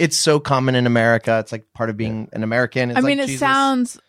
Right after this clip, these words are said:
Speaker 2: less intense than a timeshare presentation.
Speaker 1: <laughs> It, it, uh, it's a, I mean, at camp, it got intense. Like, it gets, I,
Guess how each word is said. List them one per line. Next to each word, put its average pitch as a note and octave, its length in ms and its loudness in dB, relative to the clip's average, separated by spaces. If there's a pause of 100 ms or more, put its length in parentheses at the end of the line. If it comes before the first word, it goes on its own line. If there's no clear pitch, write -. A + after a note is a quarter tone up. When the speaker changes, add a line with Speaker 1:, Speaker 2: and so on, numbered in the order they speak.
Speaker 2:
less G#3+ 340 -2
intense F#3 480 -4
than E3+ 160 -4
a E3 60 -6
timeshare D#3+ 540 -4
presentation. D#3+ 680 -8
Speaker 1:
<laughs> - 100 2
It, - 320 2
it, A3+ 260 0 (300)
uh, E3+ 240 2
it's E3+ 200 -2
a, F#3+ 80 -4 (220)
I C#3+ 60 2
mean, D#3+ 300 -2
at D3+ 200 -4
camp, F3 300 2
it C#3+ 60 -4
got A#2 260 0
intense. G#2+ 540 -6
Like, A#2+ 200 0
it C3 100 0
gets, C3+ 460 -2
I, B2+ 200 0